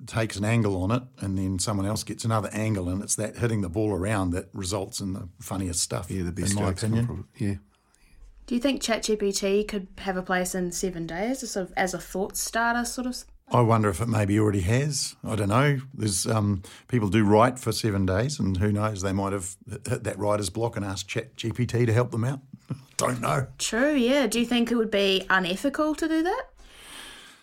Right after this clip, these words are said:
Speaker 1: Uh, I don't know. Is
Speaker 2: Well,
Speaker 1: it,
Speaker 2: you're
Speaker 1: is
Speaker 2: being paid for it, so I reckon it is.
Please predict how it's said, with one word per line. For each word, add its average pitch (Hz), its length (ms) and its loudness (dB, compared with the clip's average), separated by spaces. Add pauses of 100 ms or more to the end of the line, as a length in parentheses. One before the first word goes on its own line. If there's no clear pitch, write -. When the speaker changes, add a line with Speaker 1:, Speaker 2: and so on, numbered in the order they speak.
(300)
Speaker 1:
Uh, 151 440 2 (960)
I 135 180 0
don't 113 120 2
know. 127 300 6
Is 101 200 4
Speaker 2:
Well, 113 80 8
Speaker 1:
it, 98 60 6
Speaker 2:
you're 110 120 6
Speaker 1:
is 139 60 8
Speaker 2:
being 131 220 6
paid 135 340 4
for 85 140 0
it, 92 100 0
so 98 160 0
I 120 100 4
reckon 76 440 0
it 104 60 0
is. - 200 -6